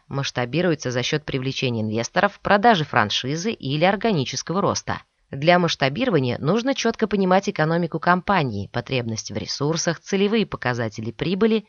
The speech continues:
и окупаемости инвестиций. Также необходимо иметь финансовую модель.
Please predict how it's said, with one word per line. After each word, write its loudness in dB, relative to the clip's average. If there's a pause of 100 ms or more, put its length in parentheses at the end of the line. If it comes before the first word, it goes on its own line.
(120)
и 0
окупаемости 0
инвестиций. -4 (180)
Также 0
необходимо 2
иметь 2
финансовую 0
модель. -2